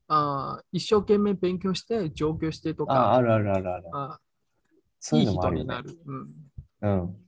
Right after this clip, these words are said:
Speaker 2: あと逆に台湾のニュースとかでさ、あの、社長とかのお金持ちの家の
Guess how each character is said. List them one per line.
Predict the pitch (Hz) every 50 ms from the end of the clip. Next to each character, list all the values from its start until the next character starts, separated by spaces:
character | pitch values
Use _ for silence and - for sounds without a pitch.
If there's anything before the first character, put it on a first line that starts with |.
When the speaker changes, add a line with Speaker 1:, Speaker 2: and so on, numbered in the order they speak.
| _ _ _ _ _ _
Speaker 2:
あ | - 143
と | - 123
逆 | 120 127 117 117 - 139
に | 135 131
台 | 123 135 139 135 139
湾 | 139 135 131 123 110
の | 98 98 98 107 113
ニ | 120 117
ュ |
ー | 104
ス | - -
と | - 90
か | - 87
で | 87
さ、 | 87 - 87 82 82 - - _ _ _ _ _ _ _ _ _ _ _ _ _ _ _ _ _ _ _ _ _ _ _ _ _ _ _ _ _ _ _ _ _
あ | - 101 98
の、 | 98 98 95 101 - - 120 - _ _ _ _ _ _ _ _ _ _ _ _ _ _
社 | - - - 120
長 | 117 123 - 139 135 135 135
と | 131 -
か | - 101 98
の | 95 95 95 - - -
お | 110
金 | 110 117 117 123
持 | 120 117 117
ち | - 110
の | 101 95
家 | 95 101 107 104
の | 104 98 92 -